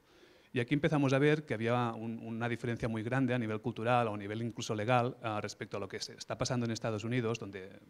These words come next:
bueno, empresas como twenty-three and me, empresas como, ah, Veritas, Genetics, etcétera, realmente su modelo de negocio es decir, "Oye, yo te voy a ofrecer un servicio de genómica, pero estos datos me los voy a guardar de forma agregada, de forma disgregada,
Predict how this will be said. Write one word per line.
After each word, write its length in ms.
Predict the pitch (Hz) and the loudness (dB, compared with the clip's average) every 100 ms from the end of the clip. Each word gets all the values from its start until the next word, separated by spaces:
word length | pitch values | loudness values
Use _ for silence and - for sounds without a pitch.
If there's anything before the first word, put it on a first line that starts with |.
| - | -18
bueno, 260 | 104 101 104 | -14 -14 -12
empresas 380 | 95 98 113 | -12 -8 -8
como 160 | - 113 | -4 -4
twenty-three 380 | 113 107 104 113 | -4 -8 -6 -4
and 100 | 110 | 0
me, 200 | 117 113 | 0 0
empresas 360 | 110 104 117 | -2 -6 -8
como, 420 | - 107 104 101 104 | -8 -6 -6 -6 -6
ah, 160 | 98 98 | -8 -10
Veritas, 480 | 98 110 113 107 107 | -8 -4 0 0 0
Genetics, 360 | 113 117 113 | -4 -4 -4
etcétera, 360 | 104 120 120 147 - - - - - | -2 -2 -2 -4 -8 -18 -20 -20 -14
realmente 440 | - 127 131 127 151 | 4 6 6 6 2
su 100 | 139 | 2
modelo 260 | 107 110 | 0 2
de 80 | 120 | 2
negocio 300 | 127 123 123 | 4 2 2
es 40 | 127 | -2
decir, 220 | 117 113 | -2 -2
"Oye, 260 | 117 101 - | 0 -2 -4
yo 140 | 113 | -4
te 80 | 113 | 0
voy 180 | 117 120 | 2 4
a 40 | |
ofrecer 220 | 107 110 117 | 2 0 -2
un 60 | |
servicio 320 | 104 107 101 | -2 -6 -4
de 80 | 110 | -4
genómica, 500 | 113 143 147 147 156 156 | 2 4 4 4 0 0
pero 260 | 127 120 123 | 0 2 0
estos 260 | 120 107 | -2 -6
datos 420 | 107 120 120 131 123 | 0 0 2 -2 -4
me 80 | |
los 160 | 98 95 | -8 -8
voy 140 | 101 | -6
a 60 | 104 | -4
guardar 500 | 107 110 117 123 123 | -2 0 2 2 2
de 80 | 110 | -2
forma 300 | 107 101 98 | -8 -10 -6
agregada, 440 | 101 104 123 123 | -4 -2 -2 -2
de 100 | 123 | -4
forma 260 | - 104 101 | -4 -6 -4
disgregada, 560 | 101 113 117 127 135 | -4 -2 2 2 2